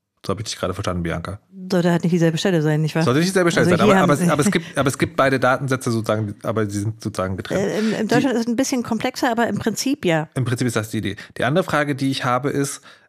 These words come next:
Speaker 1: ähm, also am plastischen Beispiel, ich gehe ja zu vielen Ärzten.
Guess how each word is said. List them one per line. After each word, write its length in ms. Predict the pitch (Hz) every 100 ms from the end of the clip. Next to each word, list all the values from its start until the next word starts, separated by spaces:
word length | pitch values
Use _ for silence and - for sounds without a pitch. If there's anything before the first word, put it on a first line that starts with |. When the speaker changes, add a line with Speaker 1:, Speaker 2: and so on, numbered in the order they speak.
| _
Speaker 1:
ähm, 560 | 113 113 117 113 113 113 - _ _ _ _ _ -
also 180 | 95 92
am 120 | 95
plastischen 320 | 117 - 120
Beispiel, 260 | 117 113 107
ich 80 |
gehe 140 | - 123
ja 100 | 117
zu 120 | 110
vielen 440 | - - 143 160
Ärzten. 600 | 143 131 143 - 180 190